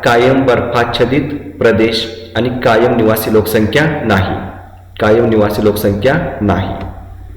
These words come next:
क्रमांक दोन महानगर, ब मधील येईल दशलक्षी नगर आणि क मधील मुंबई. बघा महानगर, दशलक्षी शहर,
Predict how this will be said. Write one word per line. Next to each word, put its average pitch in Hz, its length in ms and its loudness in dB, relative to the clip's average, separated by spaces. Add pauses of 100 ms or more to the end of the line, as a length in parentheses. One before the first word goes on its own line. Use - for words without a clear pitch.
(1200)
क्रमांक 156 300 4 (100)
दोन 147 400 4
महानगर, 131 540 4 (920)
ब 131 40 4 (100)
मधील 139 220 2
येईल 135 420 2
दशलक्षी 123 560 2
नगर 117 360 2 (600)
आणि 123 280 2 (520)
क - 40 4
मधील 127 680 2
मुंबई. 98 400 4 (640)
बघा 104 240 2 (200)
महानगर, 120 840 2
दशलक्षी 113 500 0
शहर, 123 260 2